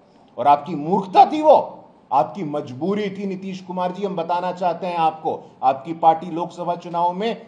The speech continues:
दो सांसदों में सिमट गई थी, आपकी दुर्गति हो गई थी और political चाल के तहत आपने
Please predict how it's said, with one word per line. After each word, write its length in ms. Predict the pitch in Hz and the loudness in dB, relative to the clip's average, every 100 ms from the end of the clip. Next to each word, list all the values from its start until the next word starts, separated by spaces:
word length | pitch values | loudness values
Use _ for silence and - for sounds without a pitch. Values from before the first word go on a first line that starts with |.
| - | -10
दो 160 | 135 170 | -6 -4
सांसदों 440 | 185 175 185 175 | -4 -6 -8 -8
में 100 | 180 170 | -8 -10
सिमट 400 | - 143 165 147 | -10 -6 -6 -2
गई 180 | 143 113 | -4 -4
थी, 200 | - - - _ _ _ _ _ _ _ _ - | -10 -20 -20 _ _ _ _ _ _ _ _ 0
आपकी 280 | 247 - 151 | 0 0 -4
दुर्गति 440 | 175 196 254 285 | 2 6 6 10
हो 140 | 269 247 | 10 10
गई 180 | 233 - | 8 4
थी 220 | - - - _ _ _ _ _ _ _ 156 | -6 -14 -20 _ _ _ _ _ _ _ 6
और 160 | 233 - | 6 6
political 560 | 208 226 254 - 269 196 | 0 0 -2 2 2 2
चाल 400 | - 202 262 254 | -2 6 8 6
के 120 | 247 | -2
तहत 320 | - 208 233 196 | -4 0 0 2
आपने 440 | 190 190 226 247 | 0 0 -4 -4